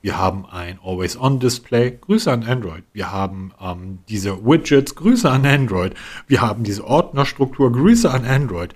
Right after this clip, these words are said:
Und jetzt gibt das irgendwelche Hersteller, die sagen, „Hm, mal gucken, ob wir das nicht auch übersetzen.“ Die werden in drei Monaten rausfinden, dass es totaler Quatsch ist. Ähm,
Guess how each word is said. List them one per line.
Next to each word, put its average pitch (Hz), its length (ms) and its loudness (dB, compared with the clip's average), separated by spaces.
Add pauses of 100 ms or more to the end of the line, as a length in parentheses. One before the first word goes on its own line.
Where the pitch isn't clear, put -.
(340)
Und 123 80 0
jetzt 214 220 4
gibt 190 140 0
das 151 140 4
irgendwelche 156 800 2
Hersteller, 117 600 0
die 113 140 0
sagen, 127 440 -6 (340)
„Hm, 170 340 4
mal 123 120 2
gucken, 185 320 -2
ob 131 160 -2
wir 139 80 4
das 123 200 2
nicht 113 180 -10
auch 147 180 -2
übersetzen.“ 160 380 0 (320)
Die 98 80 -12
werden 113 180 0
in 113 80 2
drei 101 180 -2
Monaten 117 300 2
rausfinden, 104 360 -2
dass 98 100 -12
es - 100 -18
totaler 95 380 -8
Quatsch - 300 -10
ist. - 200 -8 (380)
Ähm, 117 240 -2